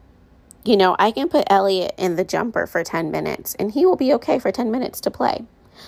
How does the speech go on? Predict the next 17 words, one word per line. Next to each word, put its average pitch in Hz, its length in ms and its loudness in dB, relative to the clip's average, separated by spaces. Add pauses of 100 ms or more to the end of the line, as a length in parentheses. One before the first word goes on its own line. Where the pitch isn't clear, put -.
(160)
Mia 285 260 2
can 247 180 -2
sit 220 280 0
down 214 420 2 (380)
and 185 240 2
watch 190 360 2 (200)
an 202 200 0
episode 190 440 2
of 180 80 -2
Bubble 185 260 2
Guppies. - 380 -4
It's 180 140 -6
like - 120 0
a 214 60 0
twenty 190 280 2
minute 190 240 0
episode - 460 -4